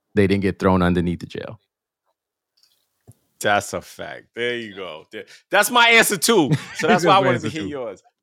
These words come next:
Speaker 2: No, no, no, no, no. And I'm not, I'm not trying to take a cop out.
Speaker 1: Right, right, right.
Speaker 2: That's that, that, that answer right there. That's, that's, that's the best you can ask for, right? So that right, right there, like, I would want the truth. I would want honesty.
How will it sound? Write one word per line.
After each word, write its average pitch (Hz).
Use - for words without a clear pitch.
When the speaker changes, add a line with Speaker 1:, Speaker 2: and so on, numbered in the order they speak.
Speaker 2:
No, 196
no, 254
no, 285
no, 311
no. 233
And 220
I'm 254
not, 254
I'm 240
not 254
trying 254
to 220
take 226
a 175
cop 226
out. 113
Speaker 1:
Right, 113
right, 107
right. 101
Speaker 2:
That's 214
that, 185
that, 160
that 196
answer 202
right 175
there. 180
That's, 170
that's, -
that's 190
the 233
best 196
you 208
can 160
ask 208
for, 117
right? 135
So 175
that 170
right, 170
right 202
there, 147
like, 120
I 147
would 208
want 196
the 160
truth. 196
I 123
would 139
want 123
honesty. 185